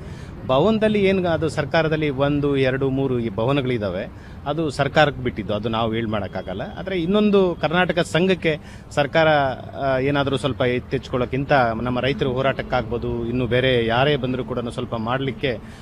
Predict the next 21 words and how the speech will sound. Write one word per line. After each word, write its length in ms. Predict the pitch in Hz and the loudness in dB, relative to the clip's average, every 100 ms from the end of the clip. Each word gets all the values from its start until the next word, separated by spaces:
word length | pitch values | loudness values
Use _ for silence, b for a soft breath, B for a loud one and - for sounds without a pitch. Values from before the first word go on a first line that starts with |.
| B | B
ಸ್ವಲ್ಪ 220 | - 131 120 | -4 -2 -2
ಧನ 200 | 120 135 | -2 0
ಸಹಾಯವಾಗಿ 520 | 143 135 131 127 117 | 0 0 0 0 0
ಇನ್ನೂ 260 | 143 127 | 0 0
ಅತಿ 220 | 110 110 135 | -2 -2 -2
ಹೆಚ್ಚಾಗಿ 320 | 127 123 - | -2 -4 0
ಕೊಟ್ರೆ 400 | 151 156 110 98 B B - | 0 2 0 -2 B B -4
ಕರ್ನಾಟಕ 360 | 127 139 135 | 0 0 -2
ಸಂಘ 220 | 123 123 120 | -2 -2 -2
ಇನ್ನೂ 400 | 120 135 131 117 | 0 0 0 0
ಈ 120 | 120 | -2
ಥರ 220 | - 123 | 0 0
ದೊಡ್ಡದು 400 | 113 120 127 123 | 0 0 0 0
ಒಂದು 380 | 117 113 110 110 B 117 | 0 0 -2 -4 B 0
ಐನೂರು, 280 | 135 127 | 2 2
ಆರ್ನೂರು 260 | 120 113 110 | 0 0 -4
ಜನ 180 | 117 117 | -4 -4
ಉಳಿಸ್ಕೊಳ್ಳೋಷ್ಟು 560 | 113 117 123 117 - | -6 -6 -6 -6 -6
ಒಂದು 160 | 113 104 | -8 -8
ಸಂಸ್ಥೆಯನ್ನ 520 | 117 120 - 107 104 | -8 -8 -8 -8 -6
ಮಾಡ್ಬೋದು. 640 | 104 107 87 80 - - | -4 -4 -6 -12 -14 -16